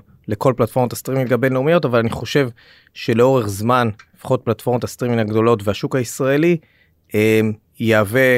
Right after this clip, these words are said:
שיקוף של מה שקורה ב-, בשווקים, אה, אחרים, וגם הפלטפורמות ה-, שיש להם אספירציות בינלאומיות משמעותיות, יהיו פה ב-, בכל, אה, בכל הכוח. אמ,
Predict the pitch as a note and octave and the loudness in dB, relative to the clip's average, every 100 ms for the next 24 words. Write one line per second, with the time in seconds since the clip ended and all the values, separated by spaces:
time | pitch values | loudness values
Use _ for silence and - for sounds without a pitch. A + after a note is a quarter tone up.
0 | A2+ - - - G3 - D#3 C#3+ - C#3+ | -2 -8 -6 0 0 0 -4 -2 -2 -2
1 | C#3 C#3 C3 B2+ A#2+ A#2 - A#2 C#3 B2 | 0 0 2 2 0 -2 -4 -4 -2 0
2 | A#2 A2+ - A#2+ E3+ E3+ - - _ - | 0 0 -2 0 0 0 -4 -20 _ -6
3 | G#2+ B2+ C3 - A2 - C3 B2+ A#2 G#2+ | 0 2 2 0 -4 0 0 0 2 2
4 | G#2 G2+ G2+ G2+ G2 - A2+ B2 G#2 - | 4 2 2 0 -2 -4 -2 -2 -2 -4
5 | - G#2+ B2+ - - G2 - _ _ - | -4 0 0 0 -4 -4 -6 _ _ -8
6 | A2+ A#2+ A#2+ A#2 B2 B2+ A2 C3+ C3+ F#3 | -2 0 0 0 0 -2 -8 -6 -4 -2
7 | F#3+ - _ _ - A2+ D3 C#3+ D3 A#2+ | -2 -2 _ _ -8 0 0 2 0 2
8 | A2+ A2 A2 G#2+ G#2 - B2+ A#2+ A2 G#2+ | 2 2 2 0 -2 0 0 2 2 2
9 | G#2 G2+ G2 B2 G#2+ - E2 - _ _ | 0 -2 0 0 0 -2 -8 -8 _ _
10 | _ _ _ - G#2 A2 A2 | _ _ _ -4 0 2 0